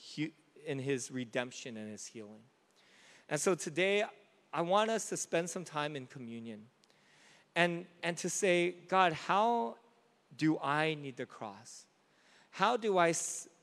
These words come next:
kneel next to the adulterous woman, next to, uh, the person who's lived a gay lifestyle and say, 'I'm with you in need of the Lord,' as we take communion together this morning?"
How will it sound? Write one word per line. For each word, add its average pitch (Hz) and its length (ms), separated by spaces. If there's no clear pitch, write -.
kneel 156 520
next 139 360
to 170 80
the 147 220
adulterous 143 640
woman, 120 460
next 143 340
to, 143 400
uh, 123 340
the 135 100
person 151 420
who's 135 300
lived 139 300
a 139 60
gay 131 400
lifestyle 123 540
and 123 160
say, 139 340
'I'm 147 360
with 143 260
you 131 300
in 139 140
need 135 220
of 120 120
the 127 100
Lord,' 110 320
as 135 180
we 139 80
take 139 240
communion 120 380
together 110 400
this 104 240
morning?" 107 320